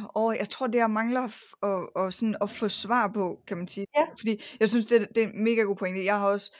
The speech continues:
Speaker 1: så sent som i går kommenteret på en, der netop skrev det her med, at nu var hun ovenpå igen, og hun faktisk var kommet stærkere ud fra en stresssygemelding, hvor hun var helt i gulvet, og hun, øhm, øh, hun opfordrede faktisk folk, altså hun kunne ikke forstå, hvorfor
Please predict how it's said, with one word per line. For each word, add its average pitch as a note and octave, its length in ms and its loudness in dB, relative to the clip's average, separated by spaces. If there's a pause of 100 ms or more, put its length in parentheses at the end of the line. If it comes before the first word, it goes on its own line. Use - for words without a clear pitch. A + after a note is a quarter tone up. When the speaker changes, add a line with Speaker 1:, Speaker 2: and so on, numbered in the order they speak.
(160)
Speaker 1:
så - 140 -8
sent G#3+ 280 0
som F#3+ 120 -8
i F#3 60 -8
går A3 280 0
kommenteret F#3+ 580 -4
på G#3+ 100 -6
en, G3+ 180 -2
der F#3+ 60 0
netop G3 300 0
skrev G#3 340 -2
det G3 80 -4
her G3 80 -2
med, G3 280 0
at E3+ 260 -2 (280)
nu G#3+ 180 2
var G#3+ 100 4
hun G#3 200 -2
ovenpå G#3 300 0
igen, F#3+ 260 -2
og G3+ 80 -2
hun F#3+ 120 -6
faktisk G#3 400 -4
var F#3+ 80 -2
kommet F#3 300 -6
stærkere F#3+ 460 0
ud G3 200 2 (120)
fra F3 140 -2
en F3 100 -8
stresssygemelding, F#3+ 800 -4
hvor F3 100 -6
hun F3+ 160 -6
var F3 200 -2
helt G#3 260 -4
i F#3 40 -4
gulvet, F#3+ 480 0
og F3+ 200 0 (520)
hun, G3 360 0
øhm, E3+ 540 -6 (1040)
øh, - 60 -14 (260)
hun G#3 200 0 (100)
opfordrede F#3+ 640 4
faktisk F#3+ 380 -4 (100)
folk, G3+ 260 2
altså G#3 140 -2
hun G#3+ 140 2
kunne B3+ 100 4
ikke A#3+ 100 -4
forstå, A#3 460 0
hvorfor F#3+ 500 -2